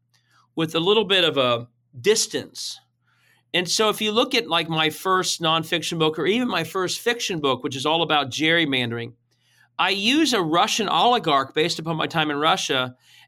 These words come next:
as the sort of character who's explaining how screwed up our own system is when it comes to gerrymandering.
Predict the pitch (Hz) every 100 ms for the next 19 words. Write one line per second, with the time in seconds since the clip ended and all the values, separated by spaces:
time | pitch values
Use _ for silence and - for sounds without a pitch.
0 | - 160 180 185 - 185 - 220 226 208
1 | 165 - 214 226 220 220 175 160 156 170
2 | 170 156 - - - 208 240 226 156 139
3 | 135 _ _ - 160 156 - - - 226
4 | 247 254 233 147 - - _ _ _ _
5 | _ _ _ _ _ - 170 185 190 262
6 | 320 - 190 165 160 156 160 151 175 160
7 | 160 143 156 170 196 160 135 127 135